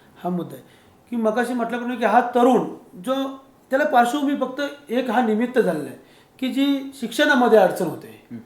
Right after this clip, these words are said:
Speaker 1: जी नोकरीमध्ये अडचण होते आणि त्यांनी तो भोगलाय
Speaker 2: आणि
Speaker 1: की
Speaker 2: भोगत आलेला
Speaker 1: तो
Speaker 2: आहे.
Speaker 1: भोगत आलेला आहे तरुण. आणि मग त्याला कुठे वाटतं की आता हे जे चाललंय हे आपला चाललेला विषय आणि माझ्यावरती सातत्याने अन्याय होतोय आणि म्हणून तो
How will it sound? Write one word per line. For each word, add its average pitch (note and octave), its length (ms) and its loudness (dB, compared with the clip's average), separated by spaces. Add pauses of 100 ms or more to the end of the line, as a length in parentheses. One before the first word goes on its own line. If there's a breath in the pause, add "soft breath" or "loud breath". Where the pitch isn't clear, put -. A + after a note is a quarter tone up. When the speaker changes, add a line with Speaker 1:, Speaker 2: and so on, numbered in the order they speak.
(500 soft breath)
Speaker 1:
जी A#3+ 80 0
नोकरीमध्ये B3+ 580 4
अडचण G3+ 260 4
होते F3 360 -2
आणि B3+ 200 -2 (180)
त्यांनी A#3 180 0
तो D#4+ 120 -2
भोगलाय G#3+ 500 4 (1000 soft breath)
Speaker 2:
आणि - 140 2
Speaker 1:
की D3 80 -4
Speaker 2:
भोगत E3+ 300 4
आलेला D#3+ 320 2
Speaker 1:
तो C4+ 40 6
Speaker 2:
आहे. C4+ 100 6
Speaker 1:
भोगत G3+ 340 6
आलेला C4+ 220 4
आहे C4 120 2
तरुण. B3 200 2
आणि C4+ 100 0
मग C#4 80 0
त्याला C4 260 0
कुठे C#4+ 260 -4
वाटतं C#4+ 220 -2
की C#4+ 180 -6
आता B3 220 -2
हे A3 280 2
जे D4+ 120 -2
चाललंय B3 360 4 (320 loud breath)
हे B3 60 10
आपला C4+ 400 8
चाललेला G3+ 380 6
विषय D#3+ 300 -2 (340 loud breath)
आणि A#3+ 160 4
माझ्यावरती C4 580 6
सातत्याने B3 420 -2
अन्याय A3+ 320 4
होतोय G3 240 2
आणि A3 220 2
म्हणून G3 380 -2
तो D4 340 0